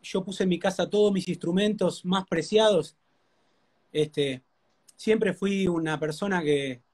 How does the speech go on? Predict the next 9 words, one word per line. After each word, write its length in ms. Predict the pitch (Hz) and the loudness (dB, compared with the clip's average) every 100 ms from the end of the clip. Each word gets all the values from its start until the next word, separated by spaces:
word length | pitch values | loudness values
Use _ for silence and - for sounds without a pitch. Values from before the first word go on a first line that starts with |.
| _ _ _ - | _ _ _ -4
compré 340 | 147 156 180 | -2 -2 0
instrumentos 560 | 185 175 165 180 180 151 | -2 -2 0 0 0 -2
así 320 | 147 165 160 | -4 -2 -2
muy, 560 | 151 170 170 156 131 - _ _ _ _ _ _ _ _ _ | 0 0 0 0 -2 -8 _ _ _ _ _ _ _ _ _
eh, 720 | 123 120 117 117 113 107 104 _ _ _ _ _ _ _ _ _ _ _ _ _ - _ - | -10 -4 -2 -2 -2 -6 -12 _ _ _ _ _ _ _ _ _ _ _ _ _ -20 _ -6
tenía 320 | 135 160 147 | 0 2 0
cosas 240 | 156 143 | -2 -4
muy 160 | 135 160 | 0 0
raras. 600 | 135 143 143 131 127 | 2 4 4 2 -2